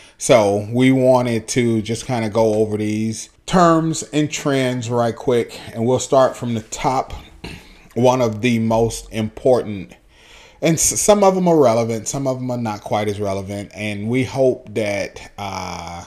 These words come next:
the good ones you're privy to, and the ones that are not so good that you never have to experience. That's what our hope is for you here at Online Dating in twenty twenty-two. So,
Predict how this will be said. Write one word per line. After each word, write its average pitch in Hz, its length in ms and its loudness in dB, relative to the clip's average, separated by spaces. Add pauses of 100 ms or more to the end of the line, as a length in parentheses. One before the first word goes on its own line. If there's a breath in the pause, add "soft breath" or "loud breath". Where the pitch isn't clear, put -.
(100)
the 113 140 -4
good 127 220 2
ones 123 360 -2
you're 113 120 0
privy 123 320 -4
to, 131 320 -6 (500 loud breath)
and 117 160 -2
the 110 60 0
ones 120 540 -2
that 107 260 -2
are 104 120 -6
not 107 280 -6
so 117 200 -2
good 120 380 -2
that 120 260 -8
you 131 120 -4
never 127 260 -2
have 123 240 -8
to 131 100 -8
experience. - 720 -6
That's 95 380 -6
what 110 260 -4
our 101 260 -8
hope 104 280 -6
is 87 220 -10
for 87 240 -6
you 90 100 -8
here 87 340 -6
at 82 240 -12
Online 90 440 -8
Dating 90 280 -8
in 80 120 -14
twenty 87 240 -10
twenty-two. - 500 -16
So, 92 320 -8